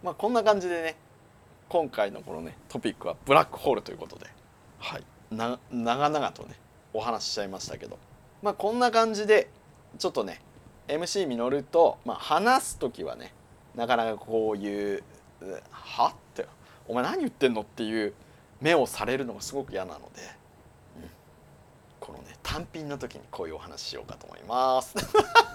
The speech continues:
<laughs> またね、もうね、これがね、ミノルちゃん聞いてるとね、「おい！」っつって言われちゃうんで、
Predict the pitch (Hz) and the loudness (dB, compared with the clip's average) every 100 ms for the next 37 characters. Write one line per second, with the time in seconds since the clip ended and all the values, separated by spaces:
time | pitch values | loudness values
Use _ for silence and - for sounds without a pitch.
0 | 392 - - - - - - 339 262 180 | 0 2 -4 -6 -4 -4 -2 -6 6 10
1 | 202 247 254 196 120 95 - - - - | 12 10 10 8 2 -2 -10 -16 -6 6
2 | 190 196 185 165 214 262 262 226 226 208 | 6 8 4 4 4 6 4 4 2 6
3 | 196 180 151 139 - - 85 110 110 - | 6 6 -4 -6 -12 -10 -2 0 0 -4
4 | - - - - 78 - - - - 107 | -12 -20 -14 -10 -10 -12 -20 -20 -12 0
5 | 107 107 107 - - 82 | 0 2 -2 -8 -10 -12